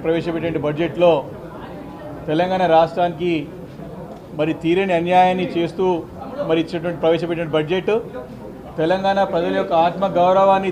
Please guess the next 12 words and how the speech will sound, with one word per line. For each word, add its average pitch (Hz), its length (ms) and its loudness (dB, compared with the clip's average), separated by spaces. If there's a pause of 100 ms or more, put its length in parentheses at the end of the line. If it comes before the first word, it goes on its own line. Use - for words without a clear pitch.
దెబ్బతీసే 185 520 0
విధంగా 180 340 2
ఉందని 175 200 -2
చెప్పడానికి 170 420 0
ఎలాంటి 165 260 2 (100)
సందేహం 165 340 2 (100)
లేదు. 139 180 0 (1400)
మొన్న 175 240 0
జరిగినటువంటి 196 520 0 (100)
పార్లమెంట్ 190 440 6
ఎన్నికల్లో 190 440 2 (960)
రెండు 190 180 2